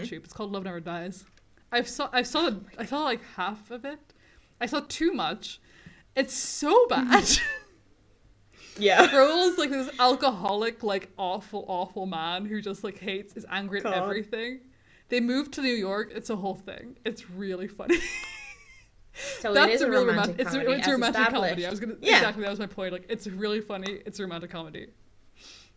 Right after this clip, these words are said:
Speaker 2: Yeah. Um. So what, what, 'cause of that, 'cause we need to understand who Shrek is when he's, like, mirroring himself on his loved ones. What does he
Speaker 1: Mm-hmm.
Speaker 2: expect from them? What did, what,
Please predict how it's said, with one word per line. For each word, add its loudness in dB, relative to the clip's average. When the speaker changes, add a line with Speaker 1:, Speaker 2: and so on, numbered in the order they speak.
Speaker 2:
Yeah. 4
Um. 0
So 6
what, 6
what, -2
'cause 0
of 0
that, 6
'cause -10
we 2
need 2
to 2
understand 4
who -4
Shrek 2
is -2
when 4
he's, 0
like, 0
mirroring 2
himself -2
on -4
his -8
loved 0
ones. -6
What 2
does 4
he 2
Speaker 1:
Mm-hmm. 0
Speaker 2:
expect -2
from -6
them? -2
What -6
did, -4
what, -4